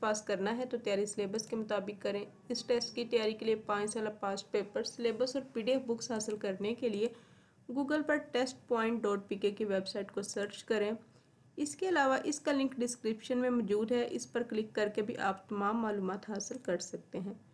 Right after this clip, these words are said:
इसकी तैयारी, सिलेबस वगैरह के मतलब हम मज़ीद वीडियोज़ भी बनाएंगे, इसलिए चैनल को सब्सक्राइब कर दें।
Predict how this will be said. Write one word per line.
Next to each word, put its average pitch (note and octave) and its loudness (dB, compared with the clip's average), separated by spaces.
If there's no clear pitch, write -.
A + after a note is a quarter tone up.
इसकी C4+ 0
तैयारी, C#4 4
सिलेबस B3 4
वगैरह A#3 4
के A#3 -2
मतलब A3 0
हम A3+ 0
मज़ीद G3+ -2
वीडियोज़ G3+ 0
भी A3 -4
बनाएंगे, A3 0
इसलिए A3 -2
चैनल G3 -2
को A#3+ -6
सब्सक्राइब G3 -4
कर G3 -4
दें। G3+ -8